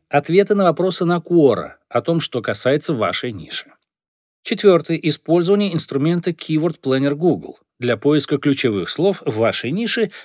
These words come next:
и публикация на сайте статьи для вашего рынка. Четвёртый.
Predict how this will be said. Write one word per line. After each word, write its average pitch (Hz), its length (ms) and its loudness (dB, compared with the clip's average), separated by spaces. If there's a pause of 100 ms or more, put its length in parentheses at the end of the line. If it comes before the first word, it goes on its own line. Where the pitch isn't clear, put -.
(120)
и 196 120 -2
публикация 160 720 0
на 101 140 -4
сайте 208 360 0
статьи 123 500 -4
для 135 260 -2
вашего 101 400 -4
рынка. - 420 -12 (580)
Четвёртый. 139 640 0